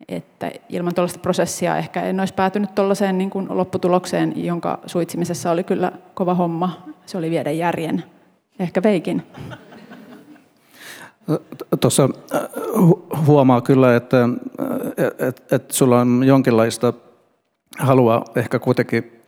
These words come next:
Speaker 2: kapinoida tota, niinku, äh, kirjan, äh, ristimistä romaaniksi. Et se tulee jo tuossa kirjan alaotsikossakin, joka on tämmönen hupaisen vähän niin kuin, et, et okei, että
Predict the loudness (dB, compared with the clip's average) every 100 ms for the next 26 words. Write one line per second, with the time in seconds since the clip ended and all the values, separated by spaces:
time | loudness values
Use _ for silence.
0 | _ _ _ -2 0 2 2 0 0 -2
1 | 0 0 0 -2 -4 -4 -16 -18 -18 -20
2 | -20 -6 -6 -4 -4 0 2 4 4 0
3 | -6 -10 -12 -10 -12 -10 -8 -8 -12 -14
4 | -20 -20 _ 2 4 4 -2 2 4 6
5 | 6 2 0 -2 -4 -6 -18 -20 -20 _
6 | -8 -4 -4 2 4 4 2 0 -2 -2
7 | -6 -4 -2 -2 -2 -2 0 4 4 4
8 | 2 -2 -2 -2 -4 -6 -4 -4 -2 -4
9 | -2 -4 -4 -4 -4 -6 -10 -8 -6 -2
10 | -2 -2 -2 -2 -2 -4 -4 -4 -4 -8
11 | -20 _ -20 -20 -20 _ -6 -4 -4 -2
12 | -2 -4 -2